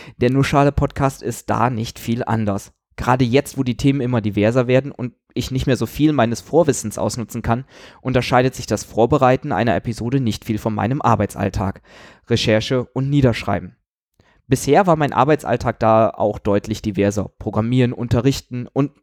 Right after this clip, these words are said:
mehr soziale Interaktion auf der Arbeit. Das ist allerdings durch die nahende Abgabe, aber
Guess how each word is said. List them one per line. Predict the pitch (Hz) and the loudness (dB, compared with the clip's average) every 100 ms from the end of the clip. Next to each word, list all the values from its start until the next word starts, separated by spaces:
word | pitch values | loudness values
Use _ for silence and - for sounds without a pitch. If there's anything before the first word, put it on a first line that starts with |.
| - | -4
mehr | 107 117 | 0 2
soziale | 123 - 104 113 | 0 -2 0 2
Interaktion | - 113 110 - 127 | 0 0 -2 -2 -2
auf | 104 | -2
der | 104 - | 0 2
Arbeit. | 139 110 95 - - - - | 2 2 0 -6 -20 -20 -6
Das | 143 160 | -4 -2
ist | 151 | 0
allerdings | 147 127 131 - | 2 2 -2 -4
durch | 120 | -6
die | 110 | -4
nahende | 113 107 110 - | 0 0 2 0
Abgabe, | - 135 143 170 170 | 2 2 2 0 -4
aber | - 160 139 | -2 2 2